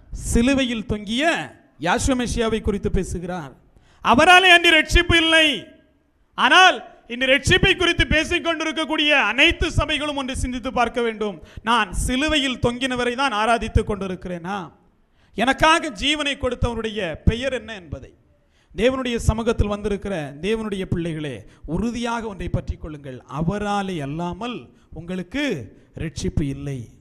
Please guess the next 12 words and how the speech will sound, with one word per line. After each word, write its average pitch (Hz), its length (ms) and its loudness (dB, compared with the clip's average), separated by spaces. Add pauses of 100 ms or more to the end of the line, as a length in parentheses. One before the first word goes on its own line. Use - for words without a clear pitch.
(340)
வானத்தின் 214 580 -2
கீழும் 208 380 2
பூமியின் 208 440 2
மேலும் 214 300 -4
அவருடைய 175 380 -2
நாமத்தை 285 760 6
அல்லாமல், 202 420 -4 (640)
நாமங்களே 202 640 0
இல்லை. 131 180 -10 (600)
பத்து 175 280 2
பேர் 180 180 2
இருக்கு, 185 220 -6